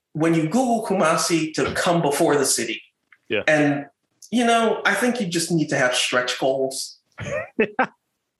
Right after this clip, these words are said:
Speaker 1: Because that, it's also a goal that doesn't matter.
Speaker 2: Yeah.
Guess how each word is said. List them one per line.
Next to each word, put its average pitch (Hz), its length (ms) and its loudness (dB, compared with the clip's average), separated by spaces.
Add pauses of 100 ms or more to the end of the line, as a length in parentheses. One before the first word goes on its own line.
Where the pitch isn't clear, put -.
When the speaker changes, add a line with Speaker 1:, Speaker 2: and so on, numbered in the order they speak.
(400)
Speaker 1:
Because 156 420 0
that, - 400 2 (120)
it's 175 300 0
also 170 360 2
a - 40 0
goal 151 240 0
that 139 140 -2
doesn't 131 280 0
matter. 147 420 -2 (680)
Speaker 2:
Yeah. 95 100 -2